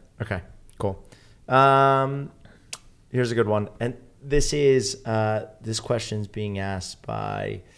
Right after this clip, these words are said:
a guy that I'm pretty sure ran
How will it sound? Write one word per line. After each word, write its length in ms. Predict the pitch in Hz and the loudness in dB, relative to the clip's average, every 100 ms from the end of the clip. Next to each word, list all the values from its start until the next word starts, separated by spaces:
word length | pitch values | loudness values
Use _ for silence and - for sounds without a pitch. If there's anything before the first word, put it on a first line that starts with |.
| - - - _ _ | -20 -20 -20 _ _
a 60 | 104 | -10
guy 560 | 98 - 110 110 110 110 | -8 -2 -2 0 -2 -4
that 200 | 110 - | -4 -6
I'm 160 | 110 95 | -6 -6
pretty 400 | - - 156 143 | -8 -8 -8 -6
sure 560 | - - 110 104 107 98 | -8 -4 -2 0 0 -2
ran 440 | 104 104 101 101 | -2 -2 -2 -4